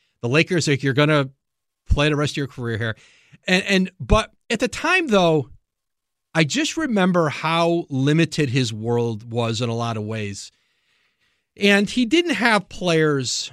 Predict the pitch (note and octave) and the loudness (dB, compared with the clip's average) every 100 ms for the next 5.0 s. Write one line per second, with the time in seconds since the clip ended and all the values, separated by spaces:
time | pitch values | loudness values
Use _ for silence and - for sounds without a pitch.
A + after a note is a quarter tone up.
0 | - - - _ _ _ _ - F#3+ F#3 | -18 -20 -20 _ _ _ _ -4 2 4
1 | D#3+ D3+ D3+ D3+ - D#3 - - C#3+ D3 | 4 2 2 0 -2 -4 -4 -2 -2 0
2 | D3 C3+ - D3 C#3+ C#3 C#3 C#3 C#3+ C3 | 0 0 0 0 2 2 0 2 0 2
3 | E3 D#3+ D3+ D3 D3 C#3+ C#3 B2 C#3+ - | 2 4 4 4 2 2 0 0 0 -2
4 | C#3+ - D3 C#3 C3 A#2+ E3 C3 B2 | -6 -4 -2 -2 -4 -6 -4 -2 -2